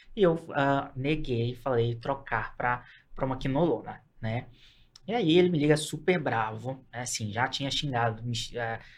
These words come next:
né, colocado meu nome na boca do sapo no hospital inteiro, e me liga pra falar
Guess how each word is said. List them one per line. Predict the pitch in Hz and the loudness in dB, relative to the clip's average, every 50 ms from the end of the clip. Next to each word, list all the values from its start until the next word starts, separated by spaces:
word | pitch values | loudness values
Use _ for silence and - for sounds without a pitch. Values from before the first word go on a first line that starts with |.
| - - - _ - | -20 -20 -20 _ -2
né, | 117 123 | -2 -2
colocado | 123 - 131 120 - - 120 117 113 | 0 0 -2 0 0 0 0 0 2
meu | 117 123 131 | 2 2 2
nome | 123 120 117 113 | 2 2 2 2
na | 113 113 | 0 0
boca | 107 110 107 - 120 | -2 -2 -2 -2 -2
do | 117 120 | -2 -2
sapo | - - - 117 110 - - 117 | 0 2 4 4 4 2 0 -2
no | 113 | -2
hospital | 110 107 - - - 120 127 | -2 -2 -4 0 2 2 2
inteiro, | 160 185 160 - 135 123 123 135 170 196 196 - - - - - - - | 2 2 0 2 4 4 6 6 6 4 2 -2 -8 -14 -16 -16 -14 -4
e | - 202 190 | 0 2 4
me | 190 208 | 4 6
liga | 214 185 151 151 151 160 185 190 - - - - - - | 6 8 8 8 8 6 6 4 2 -2 -6 -8 4 6
pra | 151 147 | 6 6
falar | 147 - 170 160 151 131 127 127 | 6 6 4 6 6 6 6 4